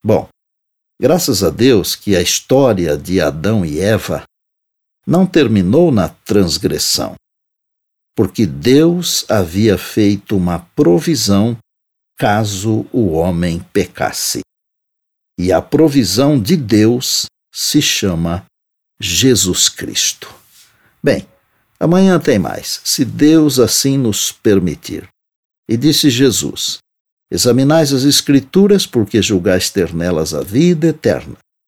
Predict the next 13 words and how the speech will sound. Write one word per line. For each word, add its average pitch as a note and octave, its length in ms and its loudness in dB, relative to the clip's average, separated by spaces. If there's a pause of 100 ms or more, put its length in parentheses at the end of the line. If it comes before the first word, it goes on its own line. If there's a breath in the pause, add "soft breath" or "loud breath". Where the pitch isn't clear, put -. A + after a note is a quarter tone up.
(440)
E A2 60 -4
são B2 280 0
elas C#3+ 320 2
mesmas C3 680 0
que - 160 -6
testificam G#2+ 760 -2
de G2+ 160 0
mim", A#2+ 220 2
João F2 280 0
cinco A2 380 -4
trinta G2+ 400 -2
e D2+ 40 0
nove. D#2+ 560 -6